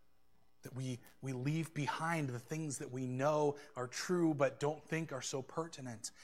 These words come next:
I would really like a sermon about how I can be more patient or how I can be more kind or how I can be more se-, successful at work. But what I'm telling you today is we're going through God's word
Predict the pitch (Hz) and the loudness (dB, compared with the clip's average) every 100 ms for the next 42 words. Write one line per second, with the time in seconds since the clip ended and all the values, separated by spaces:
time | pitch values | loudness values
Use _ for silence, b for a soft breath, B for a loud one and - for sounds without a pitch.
0 | B 139 151 147 165 165 151 151 - - | B -2 2 6 6 8 6 4 2 2
1 | 156 160 135 127 127 - 143 143 143 B | 2 4 4 4 4 4 6 4 2 B
2 | 135 139 139 143 135 - - 156 - 139 | -6 -2 2 4 2 0 -2 0 0 -2
3 | 135 123 143 143 143 147 135 135 139 135 | -2 0 4 6 4 0 -2 0 0 -2
4 | B - 127 - - 160 165 151 131 139 | B -2 -2 -2 2 4 4 2 2 4
5 | 143 143 143 147 135 - 151 - 151 - | 2 0 -2 0 -2 -2 -2 0 -2 2
6 | 156 - 143 131 185 170 - B B - | 0 0 -2 2 2 2 -4 B B -8
7 | 143 147 143 - 165 180 170 165 165 160 | -2 0 0 0 0 2 0 0 0 0
8 | 131 117 139 160 165 - 147 131 123 143 | 0 0 2 2 0 0 -2 0 -2 2
9 | 175 139 113 139 185 143 | 2 2 -6 0 2 2